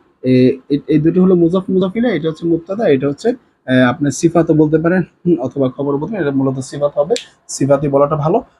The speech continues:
আহ, তবে খবর হিসেবে আপনি চাইলে বলতে পারেন, এটা আপনার ইচ্ছা। আর এই দুটোকে বলে মুবতাদা খবর বলতে পারেন, অথবা এ-, এটাকে বলতে পারেন খবরের সানি। আর এটা হচ্ছে, এই দুটো মিলে একটা মুবতাদা খবর হবে, এটা হচ্ছে,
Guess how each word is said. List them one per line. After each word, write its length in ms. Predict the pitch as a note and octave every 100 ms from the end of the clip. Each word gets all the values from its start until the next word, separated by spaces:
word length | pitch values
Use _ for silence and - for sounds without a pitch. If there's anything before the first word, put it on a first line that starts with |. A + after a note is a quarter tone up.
| -
আহ, 300 | B2 B2 A#2+
তবে 220 | B2+ D#3 D4 - _ B2+ B2
খবর 200 | C#3+ C#3+
হিসেবে 220 | C3 F3
আপনি 160 | - C3
চাইলে 240 | - C3 D#3+
বলতে 220 | C3 D#3
পারেন, 140 | G3
এটা 120 | D#3 A#2
আপনার 200 | - A2
ইচ্ছা। 240 | A2 - G#3+ - _
আর 80 | G#2+
এই 60 | A#2
দুটোকে 280 | C3 C#3+ D#3
বলে 180 | F#3+ D4+ C#3
মুবতাদা 360 | C3+ - C3+
খবর 220 | C3+ C#3 D#3
বলতে 200 | D3+ E3+
পারেন, 160 | G#3 F3+
অথবা 240 | D3 F#3+ G3+
এ-, 260 | C#3 A#2+ - _
এটাকে 300 | A#2+ C3+ C#3+
বলতে 180 | C#3+ D3
পারেন 140 | D#3 G#3+
খবরের 280 | - B2+ C3+
সানি। 340 | C3 - E3+ B3+ _ _ _
আর 260 | G#2+ G#2 G2+
এটা 220 | G2+ A#2+ C3+
হচ্ছে, 260 | C#3+ - G#3 - _
এই 220 | G#2+ A2 A#2
দুটো 180 | B2+ C3+
মিলে 160 | D#3
একটা 160 | D#3 C3+
মুবতাদা 320 | C3 C3 D3
খবর 180 | C#3+ E3+
হবে, 140 | G#3 D#3+
এটা 120 | B2
হচ্ছে, 240 | C3 C3+